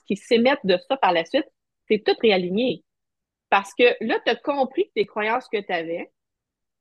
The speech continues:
t'es as réencodées avec des croyances qui supportent maintenant où est-ce que tu vas aller. Donc, ce que, puis moi, j'ai une méditation aussi qui aide à faire ça, euh, que tu te, tu te rencontres une version de toi dans le miroir qui a déjà réussi ça avec tout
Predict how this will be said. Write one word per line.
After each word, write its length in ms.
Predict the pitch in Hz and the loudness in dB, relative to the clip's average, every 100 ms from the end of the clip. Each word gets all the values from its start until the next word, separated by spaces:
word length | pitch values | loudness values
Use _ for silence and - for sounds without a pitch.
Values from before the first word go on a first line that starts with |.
| _ | _
t'es 240 | 226 226 | 0 2
as 80 | 233 | 2
réencodées 640 | 226 330 415 320 226 240 | 4 2 2 2 0 2
avec 220 | 254 202 185 | 2 0 0
des 120 | 196 | -2
croyances 400 | - 226 247 254 | 0 0 -2 -4
qui 120 | - | -14
supportent 520 | 190 - - 320 311 | -18 -18 -4 -2 -2
maintenant 460 | 226 214 - 226 226 | -2 -4 -2 -2 0
où 60 | 202 | -2
est-ce 120 | 208 | -2
que 120 | 202 | -8
tu 140 | - | -4
vas 120 | 185 160 | -4 -2
aller. 340 | 170 233 359 _ _ _ _ | -2 -4 -4 _ _ _ _
Donc, 380 | 190 294 415 370 - _ _ _ _ _ _ _ | 2 4 4 2 -6 _ _ _ _ _ _ _
ce 160 | - - | -20 -8
que, 120 | 214 | -8
puis 120 | - | -2
moi, 120 | 226 254 | 0 2
j'ai 100 | 254 | 2
une 60 | |
méditation 500 | 226 214 220 202 294 | 0 0 0 0 -2
aussi 220 | 285 - 254 | -6 -6 -4
qui 140 | 220 | 2
aide 320 | 202 226 208 | 2 2 0
à 140 | - 185 | -4 -4
faire 260 | - 170 - | -2 -2 -4
ça, 260 | - 240 - _ _ _ _ _ | -2 -2 -2 _ _ _ _ _
euh, 340 | 190 185 180 175 - | -2 2 4 2 0
que 140 | 190 | -2
tu 180 | 185 _ - | -4 _ -4
te, 80 | |
tu 100 | 180 - _ - | -4 -6 _ -8
te 60 | |
rencontres 520 | 196 202 208 247 254 240 | -2 -2 0 -2 -2 -2
une 80 | |
version 260 | 202 202 202 | -4 -4 -8
de 40 | |
toi 140 | 196 240 | -2 0
dans 100 | 208 | 0
le 60 | |
miroir 320 | 196 185 208 226 | -2 0 0 0
qui 80 | |
a 40 | 185 | -4
déjà 320 | 190 240 240 | -2 0 0
réussi 460 | 220 208 185 - - | 0 -2 -4 -14 -6
ça 120 | 233 | -4
avec 200 | 196 175 | -2 -6
tout 100 | 269 | -8